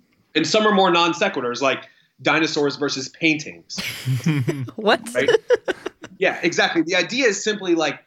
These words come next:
Speaker 1: which thing is more bad? Who sold their side as more awesome that
Speaker 2: <laughs>
Speaker 1: night? So it's not really
Speaker 2: Ah.
Speaker 1: about, like, crapping on the other side as much as talking about why your topic is amazing. So Zach and I are, like, the scientific hype men, basically.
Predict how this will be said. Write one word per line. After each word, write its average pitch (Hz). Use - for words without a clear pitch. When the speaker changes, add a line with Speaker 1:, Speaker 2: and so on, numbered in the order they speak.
Speaker 1:
which 214
thing 208
is 165
more 165
bad? 139
Who 214
sold 180
their 151
side 147
as 127
more 143
awesome 135
that 120
Speaker 2:
<laughs> 120
Speaker 1:
night? 104
So 165
it's 170
not 247
really 220
Speaker 2:
Ah. -
Speaker 1:
about, 151
like, 147
crapping 160
on 147
the 147
other 135
side 156
as 139
much 139
as 135
talking 151
about 131
why 135
your 147
topic 135
is -
amazing. 110
So 170
Zach 185
and 202
I 185
are, 175
like, 160
the 151
scientific 160
hype 185
men, 190
basically. 185